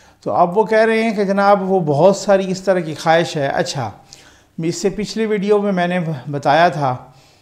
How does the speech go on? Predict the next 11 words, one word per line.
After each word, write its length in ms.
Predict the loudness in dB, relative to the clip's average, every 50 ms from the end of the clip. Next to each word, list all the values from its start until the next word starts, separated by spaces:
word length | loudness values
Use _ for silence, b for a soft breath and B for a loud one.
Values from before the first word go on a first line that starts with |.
| b b _
कि 80 | -10 -8
मरीम 280 | -4 -4 -4 -4 -4 -4
नवाज़ 340 | -4 0 4 4 4 4
साहबा 400 | 2 0 0 0 0 2 2 0
ने 100 | 0 -2 -4
इंकशाफ 580 | -6 -4 -4 -6 -2 2 2 2 2 0 -4 -8
किया 260 | -4 -4 -2 -2 -4
कि 160 | -4 -4 -6
जरदारी 480 | -2 -2 -2 0 2 2 2 2 2 0
साहब 360 | -4 0 0 2 2 0 -2
ने 200 | -6 -6 -6 -8